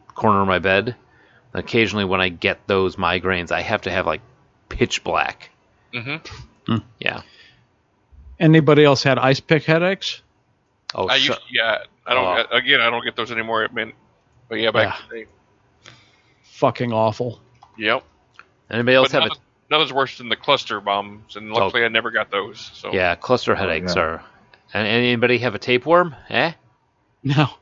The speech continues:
Speaker 3: Oh, we probably should have addressed this in the first half of the show. How
Speaker 1: What?
Speaker 3: many of us, uh, had the typical childhood ailments, uh, chicken pox?
Speaker 4: Oh.
Speaker 1: Oh, yeah.
Speaker 3: Others?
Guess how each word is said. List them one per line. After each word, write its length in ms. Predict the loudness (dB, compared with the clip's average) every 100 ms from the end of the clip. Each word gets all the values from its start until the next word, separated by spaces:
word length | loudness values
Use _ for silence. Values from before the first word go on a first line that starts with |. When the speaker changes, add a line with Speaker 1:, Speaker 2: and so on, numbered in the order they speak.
| _ _ _ -12 -8 -2 4
Speaker 3:
Oh, 220 | 6 6
we 180 | 4 0
probably 380 | 2 0 0
should 160 | 0 2
have 120 | 2
addressed 420 | 2 4 4 4
this 200 | -2 0
in 60 | -2
the 60 | -2
first 260 | -4 -2
half 180 | -2 -2
of 60 | -4
the 80 |
show. 420 | -4 -2 -2 -2 2
How 100 | 4
Speaker 1:
What? 160 | 4
Speaker 3:
many 220 | 2 -6
of 160 | -6 -4
us, 240 | -6 -6 -4
uh, 120 | -2
had 240 | 0 0
the 100 | -2
typical 460 | -4 -6 -4 -2 -2
childhood 560 | 0 2 2 2 0 0 2
ailments, 580 | 4 6 2 -2 -4 -2
uh, 160 | -2
chicken 340 | 0 0 0 0
pox? 520 | 2 2 0 -8 -8 -16 -20 -20 _ _ _ _
Speaker 4:
Oh. 560 | 0 2 4 4 2 2
Speaker 1:
Oh, 240 | 2 2 4
yeah. 280 | 2 2
Speaker 3:
Others? 460 | 2 2 2 -2